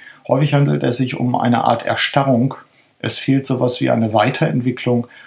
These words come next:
oder auch Vitalisierung der eigenen Zukunftsbilder und Visionen. Tja,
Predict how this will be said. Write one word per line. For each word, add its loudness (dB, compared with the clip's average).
oder 2
auch -2
Vitalisierung 0
der 2
eigenen 0
Zukunftsbilder -2
und 0
Visionen. -2
Tja, -2